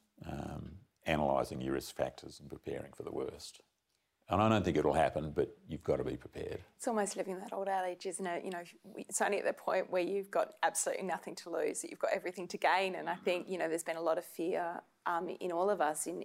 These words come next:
Speaker 2: in a very steady time of, of losing things. And I think we've all had to let go of a little bit of that, and that's then the opportunity where you can set a platform for growth, and you know what your growth scenario is, as opposed to what happens when the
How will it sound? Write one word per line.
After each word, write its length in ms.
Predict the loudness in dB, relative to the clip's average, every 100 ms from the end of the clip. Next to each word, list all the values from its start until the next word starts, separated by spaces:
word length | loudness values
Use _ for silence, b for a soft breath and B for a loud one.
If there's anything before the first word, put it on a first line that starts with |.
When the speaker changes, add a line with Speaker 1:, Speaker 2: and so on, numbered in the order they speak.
| -4
Speaker 2:
in 80 |
a 60 | -2
very 200 | 0 0
steady 440 | 0 0 0 -2
time 480 | -4 -4 -2 -2 -4
of, 160 | -4 -6 -4
of 100 | -2
losing 400 | 2 2 4 0
things. 480 | -2 -4 -6 -8 -10
And 100 | -10
I 60 | -14 -8
think 280 | -6 -6 B B B 0
we've 100 | 4
all 160 | 6
had 180 | 4 2
to 100 | 0
let 160 | 0 2
go 80 | 2 2
of 80 | 0
a 60 |
little 200 | -6 -8
bit 140 | -8 -4
of 80 |
that, 280 | 0 2 2
and 120 | -2 -6
that's 380 | -6 -6 -8 -4
then 160 | -4 -4
the 100 | -6
opportunity 640 | -8 -10 -10 -8 -6 -4
where 140 | -2
you 160 | -2 -2
can 120 | -6
set 180 | -6 -6
a 40 | -4
platform 600 | -2 -2 -4 -8 -8 -8 -14 _ -6
for 120 | 0 0
growth, 540 | 4 4 4 2 0 -4
and 120 | -2
you 60 | -2
know 320 | 0 0 2
what 160 | 2 2
your 80 | 4
growth 260 | 6 6
scenario 460 | 4 4 6 6 4
is, 180 | 4 4
as 160 | 4
opposed 460 | 4 4 4 4 4
to 180 | 2 2 B B B B
what 120 | 2
happens 380 | 4 2 0 -2
when 120 | -2
the 140 | 0